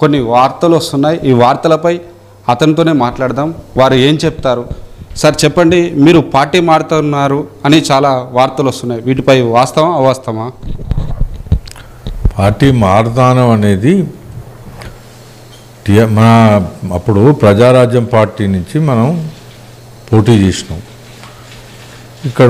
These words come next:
Speaker 2: ఉన్న ప్రజలంతా మనకు పెద్ద ఎత్తున గౌరవం ఇచ్చారు. నన్ను గెలిపించినంత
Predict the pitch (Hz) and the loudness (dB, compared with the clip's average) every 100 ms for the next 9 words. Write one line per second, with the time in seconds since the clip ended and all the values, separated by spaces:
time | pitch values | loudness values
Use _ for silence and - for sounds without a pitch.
0 | 117 135 135 120 123 127 120 156 143 123 | 4 2 2 2 4 2 2 0 2 0
1 | 120 113 95 104 113 113 123 131 107 104 | -2 -2 -2 0 0 0 -2 2 2 4
2 | 104 87 - 85 90 107 - - - - | 4 2 -4 -10 -10 -16 -20 -20 -20 -20
3 | - - - - - 107 113 117 110 98 | -20 -20 -20 -20 -8 2 4 6 4 2
4 | 90 104 117 117 127 120 117 107 | 0 2 2 2 0 0 0 0